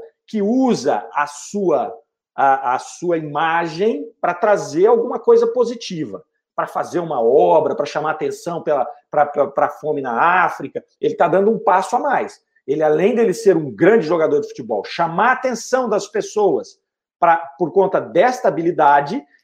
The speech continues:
ele tá pensando em alguma coisa diferente, filosoficamente. Ele falando, "Bom, eu tenho que usar essa minha imagem, essa minha projeção, pra chamar atenção pra aqueles irmãos lá da África que tão morrendo de fome, e arrecadar dinheiro, arrecadar atenção, arrecadar política pública pra eles."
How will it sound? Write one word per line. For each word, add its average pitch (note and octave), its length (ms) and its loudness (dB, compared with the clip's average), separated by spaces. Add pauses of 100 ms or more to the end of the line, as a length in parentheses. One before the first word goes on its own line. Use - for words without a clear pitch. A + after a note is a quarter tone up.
ele G3 220 2
tá G#3+ 180 2
pensando A3+ 800 -2
em F3 60 -6
alguma D#3+ 320 -2
coisa D#3+ 340 -6
diferente, A#2+ 640 -10 (460)
filosoficamente. D3+ 920 0
Ele - 100 -18
falando, B2 240 -10
"Bom, C3 260 -2
eu C3 120 -2
tenho G3+ 240 -4
que G#3 100 -4
usar C#3+ 240 2
essa C3+ 200 -2
minha C3 180 -6
imagem, C#3+ 380 0
essa C3+ 180 -8
minha C3+ 140 -6
projeção, C3+ 720 -2 (220)
pra D#3+ 100 -8
chamar E3 300 -2
atenção G3 520 -2 (200)
pra F#3+ 100 0
aqueles G3 300 4
irmãos F#3 280 2
lá B3 140 2
da F3+ 280 0
África F3 240 -10
que - 60 -20
tão F3 140 -6
morrendo D#3+ 240 -2
de C#3+ 80 -4
fome, C3 380 -8 (200)
e A#3 360 0
arrecadar F3+ 580 4
dinheiro, G#3+ 420 6
arrecadar D3 420 4
atenção, F#3+ 520 0
arrecadar D3 360 0
política D#3 380 -6
pública D3+ 360 -8
pra F#3 200 -2
eles." B2+ 360 -4